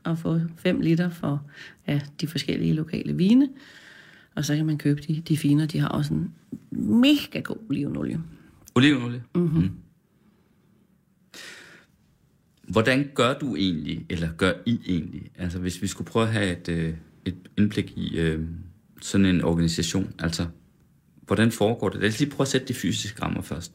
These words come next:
Speaker 1: Ja. Vi, øh, har et, øh, kontor på, i, på, på, øh, Broadway i Stockholm.
Speaker 2: Ja.
Speaker 1: Det er en, øh, vi er meget heldige, det er vi på mange måder. Det er en, øh, kontrakt, som Jill, founderen, har haft, øh, siden...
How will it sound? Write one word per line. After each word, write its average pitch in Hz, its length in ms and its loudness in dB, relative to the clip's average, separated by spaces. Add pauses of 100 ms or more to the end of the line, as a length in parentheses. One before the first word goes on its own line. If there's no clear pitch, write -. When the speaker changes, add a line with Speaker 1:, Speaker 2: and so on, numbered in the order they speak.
Speaker 1:
Ja. 233 80 6 (640)
Vi, 202 240 6
øh, 180 180 4
har - 260 -4
et, 196 200 -6
øh, 160 80 -2
kontor - 420 -8
på, - 160 -20
i, 165 260 -4
på, - 100 -12 (240)
på, 147 280 -4
øh, 147 120 -4
Broadway 208 440 -2
i 208 60 -6
Stockholm. 196 340 -4 (180)
Speaker 2:
Ja. 117 100 2 (500)
Speaker 1:
Det 160 220 4
er 143 260 4
en, 139 320 2
øh, 139 360 -4
vi 156 160 2
er 151 100 2
meget 151 220 2
heldige, 175 400 2 (100)
det 165 100 -4
er 147 40 -4
vi 143 340 -6 (580)
på - 100 -4
mange 214 220 4
måder. 254 260 4 (720)
Det 190 200 4
er 170 120 2
en, 151 420 4
øh, 147 180 0
kontrakt, 151 640 0
som 180 340 0
Jill, 170 240 4
founderen, 170 640 0
har 170 100 0
haft, - 640 -2 (180)
øh, 156 360 0
siden... 170 500 4